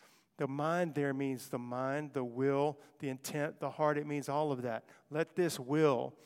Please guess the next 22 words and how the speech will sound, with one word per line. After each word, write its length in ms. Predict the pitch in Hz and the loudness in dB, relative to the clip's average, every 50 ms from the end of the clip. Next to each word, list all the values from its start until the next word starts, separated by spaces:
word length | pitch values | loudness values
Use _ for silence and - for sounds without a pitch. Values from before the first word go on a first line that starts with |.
| - - _ _ - | -20 -20 _ _ -4
be 180 | 151 147 147 | -2 0 0
in 140 | 143 135 131 | 0 0 0
you, 180 | 131 135 135 131 | 0 0 0 0
which 260 | 127 131 123 - - | 0 -2 -4 -4 -6
was 200 | 143 123 - 156 156 - _ - | -6 -6 -6 -8 -10 -10 _ -2
also 320 | 143 147 147 - - 143 | -2 -2 0 -2 -2 -4
in 100 | 135 131 | -4 -4
Christ 420 | - - - 143 143 135 123 - | -6 -6 -6 -4 -4 -4 -6 -8
Jesus. 380 | - 156 156 143 135 131 - - | -6 -4 -4 -4 -4 -8 -8 -4
What 200 | 143 156 165 156 | -2 -2 -2 -2
did 100 | 165 170 | -4 -8
he 60 | 160 | -6
do? 340 | 147 170 190 190 170 143 131 - - - - - - _ - | -2 2 4 4 4 2 0 -4 -14 -20 -20 -20 -14 _ -6
Among 320 | 143 143 156 156 156 156 | -2 -2 0 0 0 0
other 200 | 165 165 165 165 | 0 0 0 -2
things, 320 | - - 156 156 156 - | -2 -2 -2 -2 -2 -4
he 100 | - 151 | -6 -6
made 320 | 139 143 151 156 160 165 139 | -4 -4 -4 -4 -4 -4 -4
himself 600 | 151 151 135 - - - 175 165 165 151 - - | -4 -6 -6 -6 -6 -4 -2 -2 -2 -2 -4 -10
of 120 | 135 123 | -12 -8
no 180 | 139 147 147 151 | -4 -2 -2 -2
reputation. 920 | 143 147 147 143 - 143 139 - - 156 156 160 156 156 - 139 120 | 0 -2 -4 -4 -4 -8 -10 -8 -6 -6 -4 -4 -4 -4 -6 -8 -8